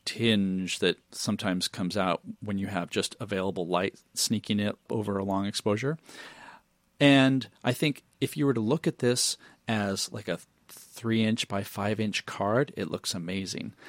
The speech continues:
But they had it blown up to, I don't know, like,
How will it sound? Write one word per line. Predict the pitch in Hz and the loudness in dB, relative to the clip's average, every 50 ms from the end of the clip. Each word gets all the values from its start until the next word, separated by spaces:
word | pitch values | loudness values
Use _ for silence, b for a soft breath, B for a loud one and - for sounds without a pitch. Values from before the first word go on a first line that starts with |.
| B B B | B B B
But | - 101 | -2 2
they | - 151 180 | 4 4 4
had | 180 214 180 | 4 4 4
it | 113 - - - | 2 2 0 -2
blown | 104 101 104 104 98 95 | -4 -2 -2 0 0 0
up | 120 131 - - _ - - b b b b b b - | 0 -2 -2 -4 _ -20 -20 b b b b b b -4
to, | - - - 113 104 95 90 87 87 87 - - | -2 -2 0 0 0 0 -2 -4 -6 -8 -8 -8
I | 110 117 | -6 -6
don't | 104 82 | -6 -6
know, | 69 65 - - | -6 -8 -8 -6
like, | 76 - - | -6 -8 -8